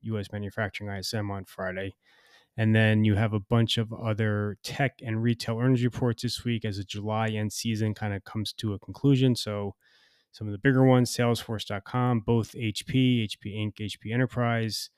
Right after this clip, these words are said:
Lululemon, Broadcom, Dell, uh, VMware, and a bunch of others.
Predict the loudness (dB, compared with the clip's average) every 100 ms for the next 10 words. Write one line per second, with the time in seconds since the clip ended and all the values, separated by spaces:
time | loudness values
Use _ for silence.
0 | _ _ _ _ _ -2 0 2 4 4
1 | 4 2 2 2 0 0 -2 -2 -2 -2
2 | 0 0 -2 -4 -8 -14 -8 -8 -6 -4
3 | -2 -2 -2 -2 -2 -4 -6 -8 -8 -6
4 | -6 -6 -8 -8 -8 -10 -8 -8 -8 -6
5 | -6